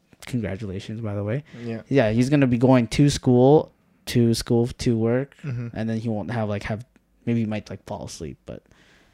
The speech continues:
Speaker 1: like, we won't have time to, like, study as well. I'm most
Speaker 2: Right.
Speaker 1: likely gonna be on campus
Speaker 2: Right, right.
Speaker 1: at, like, s-, in Surrey or Burnaby,
Speaker 2: Yeah.
Speaker 1: so,
Speaker 2: And
Speaker 1: like
Speaker 2: plus, our, like, you know, Jer-,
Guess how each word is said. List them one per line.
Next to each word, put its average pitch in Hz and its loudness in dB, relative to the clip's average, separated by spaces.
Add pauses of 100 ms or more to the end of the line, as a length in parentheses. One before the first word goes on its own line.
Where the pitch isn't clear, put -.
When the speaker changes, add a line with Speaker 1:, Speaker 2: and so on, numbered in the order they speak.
(200)
Speaker 1:
like, 101 -10
we 127 4
won't 135 4
have 123 2
time 117 -2
to, 113 -6
like, 104 -4
study 104 -4
as 101 -6
well. 98 -4
I'm 110 -6
most 107 0
Speaker 2:
Right. 117 -2
Speaker 1:
likely 107 -4
gonna 101 -6
be 92 -6 (100)
on 107 -4
campus 95 -8
Speaker 2:
Right, 131 4
right. 117 -4 (400)
Speaker 1:
at, 101 -2
like, 95 0 (100)
s-, - -4
in 120 2
Surrey 110 0
or 101 -4
Burnaby, 110 -2
Speaker 2:
Yeah. 143 2
Speaker 1:
so, 95 -6
Speaker 2:
And 131 -10
Speaker 1:
like 160 -4
Speaker 2:
plus, 135 2
our, 131 0
like, 123 -2
you 139 -6
know, 127 -2
Jer-, 127 -4